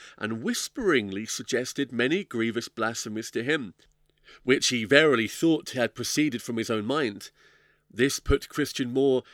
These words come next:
to it than anything he had met with before, even to think that he should now blaspheme him that he loved so much before. Yet, if he could have helped it,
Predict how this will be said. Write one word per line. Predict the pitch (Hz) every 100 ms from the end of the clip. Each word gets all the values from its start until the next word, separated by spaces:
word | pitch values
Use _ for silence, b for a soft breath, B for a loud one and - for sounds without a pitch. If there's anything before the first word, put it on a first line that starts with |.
| _
to | - 131
it | 117
than | 117 -
anything | 123 131 135 - 127
he | 117
had | 117 113
met | 113 127 - -
with | 120 -
before, | 117 127 110 98 b b b b b
even | - 165 190
to | 170
think | - 151 160
that | 120
he | 117 135
should | - 135
now | 123 147 151
blaspheme | - 135 131 - 135 113
him | 110 185 135 B B B B
that | 117 110
he | 117
loved | 113 135 156 170 - -
so | - 143 143
much | 143 - -
before. | 120 - 117 101 - b b b b _
Yet, | 104 123 - - B B
if | - 120
he | 135 120
could | 135
have | 123 117
helped | 135 190 -
it, | 123 -